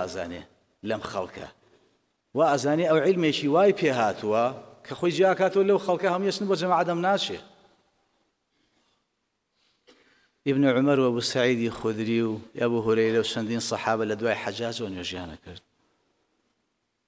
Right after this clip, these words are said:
ئیمامی عوسمان کە قسەی ئەو سنەتە بۆ ئێمە، کە هاتن وتیان: «ئا، ئەمانە کە هاتون بۆ شەر لەگەڵ تۆیە، ئیمامەکەی تۆیان لا بردو، ئیمامیشی خۆیان قسوەتە پێش،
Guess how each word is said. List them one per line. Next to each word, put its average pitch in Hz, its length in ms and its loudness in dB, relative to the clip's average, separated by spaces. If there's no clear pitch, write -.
ئیمامی 131 320 2
عوسمان 147 400 0
کە 143 220 0
قسەی 208 380 8
ئەو 185 160 8
سنەتە 196 560 4
بۆ 135 160 4
ئێمە، 98 360 -2
کە - 40 -2
هاتن 175 300 2
وتیان: 170 300 0
«ئا، 170 180 2
ئەمانە 165 400 2
کە 156 140 0
هاتون 151 320 2
بۆ 147 120 6
شەر 147 280 0
لەگەڵ 131 240 2
تۆیە، 123 320 2
ئیمامەکەی 139 500 0
تۆیان 160 280 2
لا 156 120 6
بردو، 147 220 0
ئیمامیشی 147 480 0
خۆیان 143 240 0
قسوەتە 117 320 -4
پێش، 104 160 -2